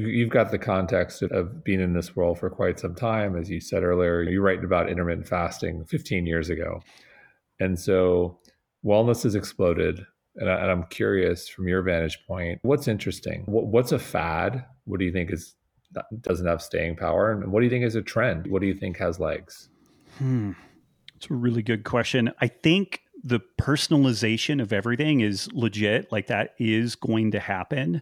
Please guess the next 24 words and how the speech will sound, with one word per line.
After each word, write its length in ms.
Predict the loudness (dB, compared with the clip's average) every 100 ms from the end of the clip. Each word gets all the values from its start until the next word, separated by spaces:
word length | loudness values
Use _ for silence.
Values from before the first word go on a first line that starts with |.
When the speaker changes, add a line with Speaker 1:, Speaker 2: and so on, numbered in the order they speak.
| -4
Speaker 2:
I 100 | -6
think, 560 | -2 2 2 2 -8 -10
I 40 | -2
think 220 | 0 0
a 40 |
lot 220 | 0 2
of 140 | 0 -2 2
inefficiency 920 | 2 2 0 2 0 -2 -2 2 2
is 140 | 0
going 220 | 0 2
to 60 | 2
be 200 | 0 -2
pl-, 340 | -6 -10 -8 -6
uh, 140 | -4 -2
injected 640 | 0 0 2 0 0 0 0
into 320 | 0 0 0
that 280 | 0 -2 -4
system, 420 | -4 -4 -2 -2
though, 240 | 0 0 0
because 500 | -2 -2 -2 -2 -2
I 120 | -2
do 260 | 0 0 0
still 320 | -2 -2 -2
think 480 | -2 -2 0 -2 -6